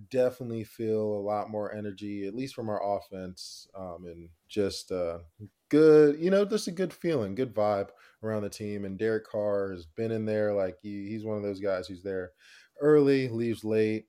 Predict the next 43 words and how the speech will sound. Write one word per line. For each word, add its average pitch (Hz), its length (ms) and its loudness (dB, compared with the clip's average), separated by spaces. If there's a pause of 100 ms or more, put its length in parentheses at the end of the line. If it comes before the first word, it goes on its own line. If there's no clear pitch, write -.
and 98 400 -8
is 104 140 -10
already 107 320 2
doing 101 240 -6
extra 95 280 -10
stuff - 340 -6
with 92 120 -14
the 95 80 -12
guys. 95 520 -2
And 87 300 -12 (480)
played 135 160 4
against 123 300 0
Derek 113 260 4
Carr 107 200 2
a 107 60 -2
couple 107 240 -6
times. 104 400 -8
Like, 95 140 -4
I 101 80 -4
know 110 260 -2
he's 104 220 -6
a 98 100 -6 (220)
great 107 280 0
quarterback, 95 720 -6
and, 87 440 -10 (520)
um, 90 560 -8 (140)
he's 170 180 2
been 135 160 6
in 113 100 2
the 110 80 0
league 104 240 0
for 107 140 0
a 101 80 2
while, 101 300 4
but 92 500 -4
just - 400 -10
even 113 520 -2
being 120 340 -2
there 113 240 6
O 107 100 2
T 110 240 -6
As 117 360 -2
and 95 280 -8